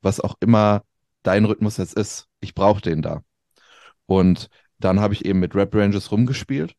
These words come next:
und den, den ich aktuell habe, der funktioniert da sehr, sehr gut. Und um noch auf eine andere Aussage von dir jetzt Bezug zu nehmen, du sagtest ja, es gibt vielleicht auch Leute da draußen, die sagen, äh, "Sowas probiere ich gar nicht erst aus,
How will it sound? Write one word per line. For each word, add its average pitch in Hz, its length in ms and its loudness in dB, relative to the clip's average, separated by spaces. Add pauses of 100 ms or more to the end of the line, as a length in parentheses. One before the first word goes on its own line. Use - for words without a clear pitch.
und 101 400 0 (140)
den, 101 140 2
den 95 140 0
ich - 160 -8
aktuell 98 460 -2
habe, 113 340 2 (280)
der 92 100 0
funktioniert 95 520 -2
da 87 100 0
sehr, 92 240 2
sehr 90 140 -2
gut. 87 340 -8 (380)
Und 95 280 4
um 82 200 2 (300)
noch 92 240 0
auf - 180 -4
eine 85 120 -2
andere 92 680 0
Aussage 85 380 -4
von 82 180 -6
dir 80 100 -2
jetzt 78 200 -4
Bezug - 340 -10
zu - 100 -4
nehmen, 80 300 4 (300)
du 90 80 -4
sagtest 92 320 0
ja, 92 80 4
es 87 120 -2
gibt - 280 -6
vielleicht 90 420 -4
auch - 160 -8
Leute 92 280 0
da 85 140 2
draußen, 90 360 -2
die 85 60 -4
sagen, 82 400 -2 (480)
äh, 85 260 -2 (120)
"Sowas 87 520 -2
probiere 90 240 -2
ich 85 100 -4
gar 80 140 0
nicht 82 120 -4
erst 80 200 -8
aus, 82 400 -2